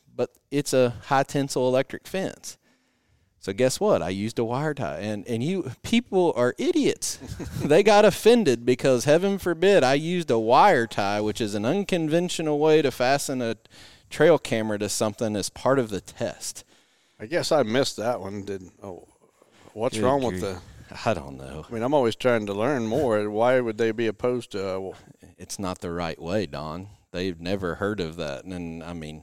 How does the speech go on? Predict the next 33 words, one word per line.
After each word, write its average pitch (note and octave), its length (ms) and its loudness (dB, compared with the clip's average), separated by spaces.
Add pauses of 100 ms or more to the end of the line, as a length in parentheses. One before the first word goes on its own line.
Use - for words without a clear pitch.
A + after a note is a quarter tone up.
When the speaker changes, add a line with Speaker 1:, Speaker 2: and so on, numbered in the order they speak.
(400)
Speaker 1:
every G#2 240 -4
redneck F#2+ 500 -4
in F#2+ 120 -6
the E2+ 100 -6
world A2+ 320 2
knows F#2 240 -2
a F#2 60 -4
wire G2+ 260 2
tie A2 220 -2
and F2 120 -6
duct A#2+ 220 -2
tape, F#2+ 260 -10
you G2+ 120 -8
can F#2 160 -10
fix A#2+ 260 -2
anything. F#2+ 540 -6
So, E2+ 340 -6 (400)
<laughs> - 300 -20
but A2 120 4
anyway, G#2+ 480 4
I A2 100 -4
mean, A2+ 200 2
one D3 160 6
of C3+ 60 4
the A#2 80 4
cameras A#2 440 0
I A#2+ 180 6
even, G#2+ 420 0
it, G2+ 340 -4
what A2 160 -2
started D#3+ 480 4
it A2 160 2
is, G#2 320 -4